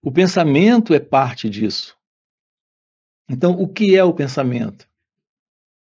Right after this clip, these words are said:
Memória, lembrança. Uma resposta com palavras requer conhecimento, memória, lembrança,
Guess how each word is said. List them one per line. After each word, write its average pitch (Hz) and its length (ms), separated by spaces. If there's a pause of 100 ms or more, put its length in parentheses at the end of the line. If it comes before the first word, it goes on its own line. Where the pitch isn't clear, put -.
Memória, 127 640 (800)
lembrança. 131 640 (1900)
Uma 139 160
resposta 160 1040 (180)
com 143 160
palavras 135 720
requer 139 300
conhecimento, 165 920 (380)
memória, 117 600
lembrança, 127 720